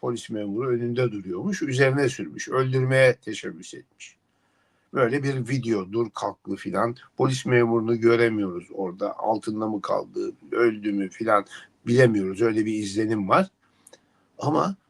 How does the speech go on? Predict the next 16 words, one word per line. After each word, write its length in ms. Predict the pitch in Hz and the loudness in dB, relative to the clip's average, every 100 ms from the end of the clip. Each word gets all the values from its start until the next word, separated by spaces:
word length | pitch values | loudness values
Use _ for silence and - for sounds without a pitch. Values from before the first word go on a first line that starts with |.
| - | -14
sonra 340 | - 131 165 | -6 -2 0
ortaya 340 | 120 117 123 | -2 -2 -6
çıktı 300 | 104 - _ | -6 -10 _
ki 160 | - 143 | -8 -6
C 180 | 117 113 | 2 2
H 60 | 107 | 2
P 220 | 131 101 | -2 0
videonun 580 | 123 117 117 101 131 180 _ | -2 2 2 2 0 -2 _
kesintisiz 720 | - 127 - 123 127 - 131 | 0 0 0 -6 -6 -8 -10
tamamını 580 | - 120 117 117 123 135 | -4 0 2 2 0 2
yayınladı. 580 | 131 107 95 90 101 196 - - _ - | 2 2 0 -4 -8 -8 -14 -20 _ -4
Polis 280 | 139 160 | -2 -2
memuru 400 | 156 151 147 151 | 2 2 4 2
önünde 400 | 120 120 131 139 143 | 2 2 2 0 0
filan 400 | 135 139 139 139 | 0 -2 -4 -4
değil. 200 | 131 | -6